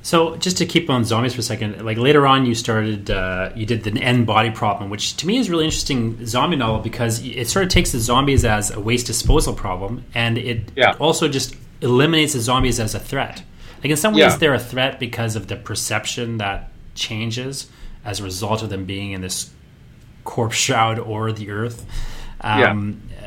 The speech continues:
Speaker 1: but, but it, to me, it's, like, one of the freshest approaches to the zombie novel, you know, not even so far in, uh, making the zombies this kind of environmental,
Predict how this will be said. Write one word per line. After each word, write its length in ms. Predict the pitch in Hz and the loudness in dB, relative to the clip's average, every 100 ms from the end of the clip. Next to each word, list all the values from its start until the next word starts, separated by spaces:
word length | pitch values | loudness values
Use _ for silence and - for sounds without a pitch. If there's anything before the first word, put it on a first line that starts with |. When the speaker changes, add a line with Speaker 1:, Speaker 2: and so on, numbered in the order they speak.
| 127 - | -4 0
Speaker 1:
but, 220 | 151 - | 0 2
but 80 | 151 | 4
it, 380 | 160 - - - | 2 -2 -16 -6
to 100 | 202 | 0
me, 80 | |
it's, 280 | 226 - - | 0 0 -2
like, 140 | 147 135 | -2 2
one 100 | 143 | 2
of 60 | |
the 60 | 120 | 2
freshest 500 | - 160 156 143 - | 2 4 4 0 -2
approaches 420 | 110 160 - 143 | 4 6 6 2
to 80 | 143 | -2
the 100 | 113 | -4
zombie 380 | 107 165 233 123 | 0 2 2 0
novel, 420 | 107 101 98 101 | 0 -2 -4 -6
you 80 | 101 | -6
know, 240 | 107 104 - 120 - - - - - 120 | -6 -8 -12 -16 -20 -20 -20 -20 -20 -14
not 360 | 131 160 202 190 | -2 4 4 4
even 260 | 190 180 165 | 0 2 0
so 180 | - | -2
far 360 | 156 - 139 139 | -4 0 2 2
in, 260 | 131 127 123 | 2 0 -2
uh, 500 | 110 113 113 113 113 - - - - | -2 -2 -2 -2 -6 -18 -20 -20 -16
making 320 | 143 143 139 139 | 0 2 2 0
the 80 | |
zombies 380 | 113 120 120 113 | 0 0 -2 -2
this 240 | 110 - - | -2 -4 -6
kind 180 | - 117 | -6 -4
of 60 | |
environmental, 1000 | 104 101 107 104 107 131 - 104 101 101 | -4 0 0 0 -2 -4 -6 -8 -8 -12